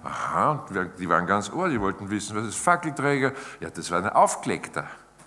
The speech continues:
Und da halte ich doch nicht zurück und sage, ich will jetzt meinen Spiegel lesen. Oder ich bin einmal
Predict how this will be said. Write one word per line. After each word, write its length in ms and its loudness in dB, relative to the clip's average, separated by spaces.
Und 160 -18
da 300 2
halte 260 2
ich 160 -6
doch 220 -2
nicht 280 -6
zurück 420 -2
und 100 0
sage, 260 -4
ich 120 -8
will 160 -4
jetzt 300 -6
meinen 160 -6
Spiegel 380 -4
lesen. 400 -10
Oder 160 0
ich 120 4
bin 160 0
einmal 380 4